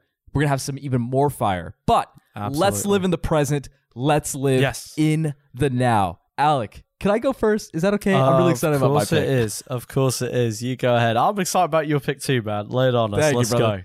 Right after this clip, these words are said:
Speaker 2: go. Let's do it.
Speaker 1: So E D M champions, I have not really played a lot of dark music this season, especially this half of the season. I feel
Speaker 2: No,
Speaker 1: like
Speaker 2: you're the Crunch Rap Supreme.
Speaker 1: I'm the
Speaker 2: Why would
Speaker 1: Crunch
Speaker 2: you?
Speaker 1: Rap.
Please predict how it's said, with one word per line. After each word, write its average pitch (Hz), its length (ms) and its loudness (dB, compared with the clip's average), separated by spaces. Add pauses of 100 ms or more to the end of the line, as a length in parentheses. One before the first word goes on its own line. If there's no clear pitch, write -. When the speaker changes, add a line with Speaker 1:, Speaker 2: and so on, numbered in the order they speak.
Speaker 2:
go. 123 60 -8
Let's 113 120 -8
do 117 160 -4
it. 98 220 -14
Speaker 1:
So 196 220 0
E 220 100 -2
D 226 120 0
M 208 80 2
champions, 117 680 -2 (280)
I 190 300 2
have 208 220 0
not 160 580 0 (100)
really 143 560 0 (680)
played 160 560 0
a 143 60 0
lot 139 180 2
of 123 160 -4
dark 139 340 0
music 123 520 0
this 120 260 -2
season, 110 340 0
especially 131 360 0
this 120 320 -2
half 123 320 0
of 117 260 0
the 107 80 -2
season. 95 560 -6
I 98 100 -6
feel 117 120 -4
Speaker 2:
No, - 80 4
Speaker 1:
like 127 100 2
Speaker 2:
you're 135 120 2
the 131 120 -4
Crunch 175 360 -2
Rap 165 200 0
Supreme. 170 580 -2
Speaker 1:
I'm 123 240 2
the 120 60 0
Speaker 2:
Why 185 100 4
would 233 120 0
Speaker 1:
Crunch 117 280 0
Speaker 2:
you? 113 60 -4
Speaker 1:
Rap. 104 180 -8